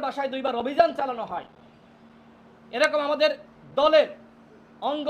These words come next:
সংগঠনের এগারো জন শহীদ হয়েছে। আজকে যারা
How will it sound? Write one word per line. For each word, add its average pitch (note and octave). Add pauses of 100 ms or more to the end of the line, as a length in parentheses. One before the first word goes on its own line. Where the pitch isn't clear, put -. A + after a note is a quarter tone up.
(140)
সংগঠনের D4 (600)
এগারো E4+
জন D#4+ (140)
শহীদ C#4
হয়েছে। G#3 (580)
আজকে C4
যারা A3+